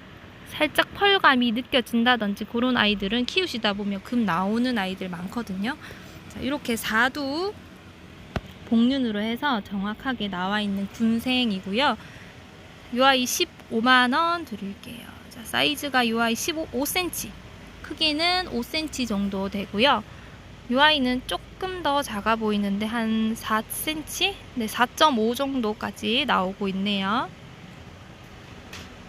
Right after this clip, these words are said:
자, 십오만 원에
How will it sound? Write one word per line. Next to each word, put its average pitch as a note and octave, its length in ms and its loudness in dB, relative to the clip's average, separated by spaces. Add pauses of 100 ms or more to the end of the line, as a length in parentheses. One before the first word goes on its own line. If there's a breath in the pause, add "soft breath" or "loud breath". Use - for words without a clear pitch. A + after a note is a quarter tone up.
(1900)
자, A3 80 -12
십오만 C4+ 580 0
원에 D4+ 600 -2